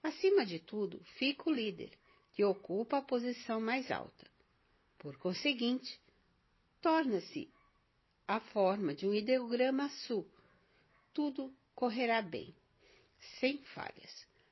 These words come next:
Assim, esse princípio vale tanto para a política como também para a gestão empresarial ou administração institucional. E sua forma é a do mundo de Miroku, que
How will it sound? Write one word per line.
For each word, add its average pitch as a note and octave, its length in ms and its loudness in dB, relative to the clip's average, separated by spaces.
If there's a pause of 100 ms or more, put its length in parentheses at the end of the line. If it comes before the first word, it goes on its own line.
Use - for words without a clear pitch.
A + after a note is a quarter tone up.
(140)
Assim, G#3 580 -6 (100)
esse B3 300 0
princípio C#4 720 -2
vale A3+ 260 2
tanto D4+ 380 -2
para C4 240 2
a - 20 -6
política A#3 760 -4 (440)
como D#4+ 240 4
também B3 440 2
para A#3 240 0
a A3 40 2
gestão A3 580 -2
empresarial G#3+ 960 0
ou C#4 120 2
administração B3 960 -2
institucional. A3 1000 -4 (1040)
E E3 120 -6
sua F3 280 -4
forma C4+ 560 2 (400)
é C#4 140 4
a - 20 4
do C4+ 160 2
mundo A3+ 380 0
de G#3 140 -4
Miroku, A#3 460 0 (600)
que C4+ 160 -2